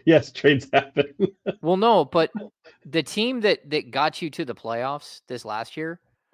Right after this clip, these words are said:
Speaker 2: that, rarely is that the team that gets you over the hump.
Speaker 1: Right.
Speaker 2: Rarely is that the team that, that you, like, finish with. It's not the finished product.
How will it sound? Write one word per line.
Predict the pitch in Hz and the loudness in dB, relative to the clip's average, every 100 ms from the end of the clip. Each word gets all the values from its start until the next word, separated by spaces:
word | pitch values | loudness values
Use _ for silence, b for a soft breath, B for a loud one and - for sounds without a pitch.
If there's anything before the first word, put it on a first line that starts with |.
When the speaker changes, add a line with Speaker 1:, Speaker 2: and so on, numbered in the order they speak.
| _ _ _ _ _ _ _ - | _ _ _ _ _ _ _ -4
Speaker 2:
that, | 160 - _ _ - | -4 -4 _ _ -20
rarely | - 139 180 220 233 202 | -18 -4 0 2 2 0
is | 143 | 0
that | 127 131 | 0 0
the | - | -2
team | 110 - 127 | -10 -10 -10
that | 117 101 | -8 -8
gets | 113 - | -8 -8
you | 98 | -8
over | 95 87 | -8 -10
the | 82 | -14
hump. | - - _ _ _ _ _ _ | -16 -20 _ _ _ _ _ _
Speaker 1:
Right. | 110 - - _ _ | -2 -2 -8 _ _
Speaker 2:
Rarely | 151 165 208 190 160 | -4 0 2 2 0
is | 127 | -2
that | 120 127 - | -2 -4 -4
the | 107 | -12
team | - 135 123 104 | -8 -8 -6 -6
that, | 101 95 _ 123 | -6 -8 _ -12
that | - 113 | -12 -14
you, | 107 123 120 110 107 _ | -12 -6 -6 -6 -12 _
like, | 117 101 - | -10 -10 -14
finish | - 131 101 - - | -12 -10 -10 -12 -16
with. | 90 - | -16 -14
It's | 110 - | -14 -10
not | 143 151 | -10 -10
the | 143 | -10
finished | - 131 117 - | -8 -8 -10 -12
product. | - 104 - - _ | -6 -6 -6 -14 _